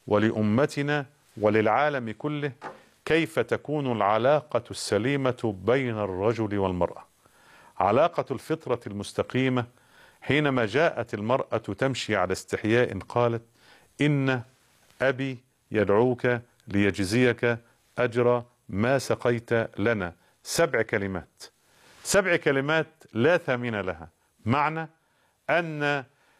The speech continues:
المرأة جاءت على استحياء، وجاءته إحداهما تمشي على استحياء، وجاءته إحداهما تمشي على استحياء قالت، وجاءته إحداهما تمشي على استحياء قالت،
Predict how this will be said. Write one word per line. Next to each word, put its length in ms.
المرأة 960
جاءت 680
على 220
استحياء، 680
وجاءته 720
إحداهما 500
تمشي 460
على 140
استحياء، 560
وجاءته 680
إحداهما 500
تمشي 420
على 180
استحياء 680
قالت، 420
وجاءته 640
إحداهما 480
تمشي 440
على 160
استحياء 640
قالت، 400